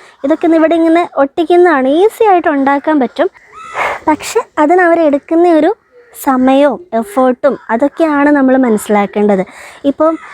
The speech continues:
ഞാൻ പറഞ്ഞു പോകുന്നത് ഇത്രയാണ്. നമ്മളെപ്പോഴും നമ്മുടെ കുഞ്ഞുങ്ങൾക്ക്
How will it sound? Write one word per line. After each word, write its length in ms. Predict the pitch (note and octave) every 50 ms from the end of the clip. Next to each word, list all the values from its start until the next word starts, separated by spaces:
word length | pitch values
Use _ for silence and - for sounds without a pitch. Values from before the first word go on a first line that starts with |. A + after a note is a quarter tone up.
| - -
ഞാൻ 160 | C#4+ D#4 F4+ F#4+
പറഞ്ഞു 340 | F4 E4 D4+ D4+ D#4+ F4+ G#4
പോകുന്നത് 300 | G4+ F4+ E4 D#4 D#4 D4
ഇത്രയാണ്. 800 | C#4 B3+ - - B3+ C4 B3+ A#3+ A3 G#3+ G3+ B3+ F4+ - _ _ _ _ _ - D4
നമ്മളെപ്പോഴും 680 | D#4 F4 A4 A4+ G4 D#4+ - - C#4+ C#4+ D4 D#4 D#4
നമ്മുടെ 360 | C#4+ C4+ B3 A#3+ B3 B3 C#4+
കുഞ്ഞുങ്ങൾക്ക് 840 | D4 - C#4 B3 A#3+ A3+ A3+ A3+ A3+ A3+ A3 A3 G#3+ - A#3+ A#3+ B3